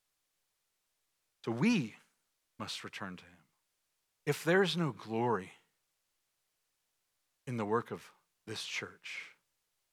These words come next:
why is that? Have, do we, do we realize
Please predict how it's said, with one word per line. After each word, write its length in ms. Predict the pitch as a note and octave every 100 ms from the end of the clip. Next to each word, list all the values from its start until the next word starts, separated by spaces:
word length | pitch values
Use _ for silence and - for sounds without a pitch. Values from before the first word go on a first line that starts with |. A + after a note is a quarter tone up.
| _ _ _ _ _ _ _ -
why 140 | F3
is 220 | D#3+ C#3
that? 180 | - - _ _ _ _ _ _ _ _ _ _ _ _ _ _ _ _ _ _ -
Have, 220 | - C#3 - _ _ _ _ _ _ _ _ _ _ _ _ _ -
do 80 | C#3
we, 220 | C#3+ B2 -
do 120 | G2 A#2
we 120 | G2 F2+
realize 760 | G#2+ F#3 C3+ G2+ G#2 - - -